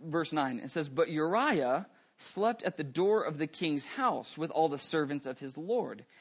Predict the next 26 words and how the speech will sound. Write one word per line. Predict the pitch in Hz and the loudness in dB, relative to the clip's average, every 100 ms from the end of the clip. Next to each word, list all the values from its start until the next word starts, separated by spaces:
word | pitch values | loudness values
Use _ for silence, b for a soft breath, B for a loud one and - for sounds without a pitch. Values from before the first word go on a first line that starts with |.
| b b | b b
and | 170 156 | 0 2
did | 202 196 | 2 2
not | 233 202 | 2 2
go | 185 208 | 2 2
down | 170 156 156 | 2 2 2
to | 156 147 147 | -2 -2 -2
his | 175 | -2
house." | 247 214 95 - - _ b b b b | -4 -4 -6 -12 -18 _ b b b b
And | 165 | 0
when | 202 | 2
they | 202 185 | 2 2
told | 285 302 220 | 2 2 4
David, | 147 135 143 180 | 4 4 2 0
"Uriah | 160 160 190 220 160 | 0 4 4 4 2
did | 139 196 | 4 2
not | 196 180 160 | 4 2 2
go | 165 | 4
down | 156 147 | 4 2
to | 143 | 0
your, | 135 127 | -2 -2
his | 147 135 | -6 -4
house," | 196 220 - 160 - B B - | 2 2 0 -4 -12 B B 4
David | 185 202 180 | 6 6 0
said | 202 190 | -2 -2
to | 180 | 0
Uriah, | 170 175 214 160 143 | 0 4 4 4 2